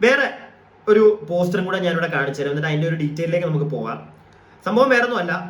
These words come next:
മുണ്ടക്കൈ ദുരന്തം. ദുരന്ത ബാധിത പ്രദേശത്ത് രാത്രിയിൽ പോലീസ് നിരീക്ഷണം. പോലീസിന്റെ അനുവാദമില്ലാതെ രാത്രി കാലങ്ങളിൽ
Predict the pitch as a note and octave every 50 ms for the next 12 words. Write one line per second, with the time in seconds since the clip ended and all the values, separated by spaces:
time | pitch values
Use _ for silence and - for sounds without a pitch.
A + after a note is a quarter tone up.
0 | - F#3 F#3+ G3+ G3+ A3+ A3 A3+ A#3 A3 G#3 G3+ F3+ F3 E3 D3 B2+ - - -
1 | - _ - D#3 F3 F#3 G3+ G#3 G#3+ A#3 - G3+ G3 F#3+ F#3+ F#3+ G#3 G#3+ - F3+
2 | E3+ E3+ F3+ F3 E3+ F3+ F3 - - E3+ G#3 - - - - - - _ _ -
3 | _ _ _ - D#3 F#3 G3+ A#3 A#3 A#3+ B3 C4 C4 C4+ B3+ - - A3 G#3 G#3+
4 | G#3+ A3+ A#3 A3 A3+ - G3+ G3 F3+ E3+ F3+ F3+ F3+ - F#3+ E3 - - - -
5 | - - - - - - - F3 F#3+ G3+ G#3+ A#3 B3 A#3+ - B3+ A#3+ A#3 A#3 A#3
6 | A#3 A3+ - - F3+ F3+ F#3+ G3+ G4+ G4+ G#3 A3 G#3 G3+ F3+ F3+ F3 F3 F3 G3+
7 | A3 F#3 F3 E3+ E3 E3 E3 - G3 G3 F#3+ F3 E3 E3 D#3+ D#3 D#3 D#3 -